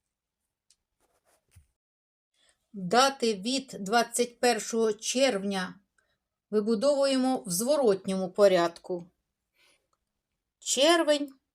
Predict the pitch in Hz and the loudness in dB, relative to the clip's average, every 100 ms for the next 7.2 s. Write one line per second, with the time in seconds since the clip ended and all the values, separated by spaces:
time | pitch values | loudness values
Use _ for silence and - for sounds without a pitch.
0 | _ - 330 220 - 226 220 - 170 190 | _ -12 -10 -8 -8 -8 -10 -14 -6 -4
1 | 185 - 196 - - 175 170 175 175 _ | -4 -8 -12 -10 -6 -6 -6 -10 -14 _
2 | _ _ _ _ _ _ _ - _ _ | _ _ _ _ _ _ _ -20 _ _
3 | _ _ _ _ _ _ _ 262 277 - | _ _ _ _ _ _ _ 6 6 8
4 | 370 - 330 320 320 320 - - 269 247 | 6 8 6 6 6 4 2 4 8 10
5 | 180 165 175 175 220 233 240 247 240 233 | 8 6 0 4 6 6 8 10 10 10
6 | 226 - 370 285 214 196 190 190 175 160 | 8 6 6 6 4 6 6 6 2 -2
7 | 156 165 | -6 -12